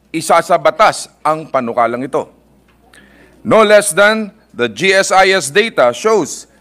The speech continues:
that even as the, as the law now stands, most of those who avail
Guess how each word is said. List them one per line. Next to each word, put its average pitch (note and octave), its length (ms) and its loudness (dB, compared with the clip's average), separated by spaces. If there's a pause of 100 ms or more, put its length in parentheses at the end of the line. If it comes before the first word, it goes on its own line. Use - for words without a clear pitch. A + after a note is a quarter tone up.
(320)
that D#3+ 320 0
even G3+ 420 -2
as C3 160 -6
the, C3+ 260 -2 (440)
as C#3 200 0
the D#3+ 140 2
law G#3+ 340 4
now F3+ 300 2
stands, E3 680 -2 (400)
most A3 480 0
of C#3 220 -6
those G#3+ 320 2
who F#3 180 0
avail G3 540 2